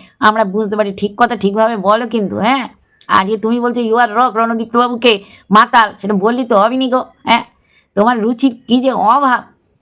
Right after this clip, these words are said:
বারবার নেল পালিশ পরে এরম এরম করলেই হলো নি গো। আবত মহোৎসব দেখলেই বোঝা যায় যে তুমি কি সাপোর্ট করছো। ওকে সংশোধিত হতে বলো,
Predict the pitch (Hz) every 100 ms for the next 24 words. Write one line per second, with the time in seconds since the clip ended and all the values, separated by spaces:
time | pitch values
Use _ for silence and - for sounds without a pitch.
0 | _ _ - 196 202 240 254 240 247 240
1 | 254 233 254 240 240 247 247 240 240 240
2 | 247 202 240 294 311 269 214 - _ _
3 | _ _ _ - 226 220 196 214 254 214
4 | 240 233 226 214 233 247 202 226 233 208
5 | - _ _ - 190 226 240 - 226 240
6 | 220 202 190 226 196 196 190 175 190 185
7 | 240 190 185 220 262 320 294 269 233 185
8 | 165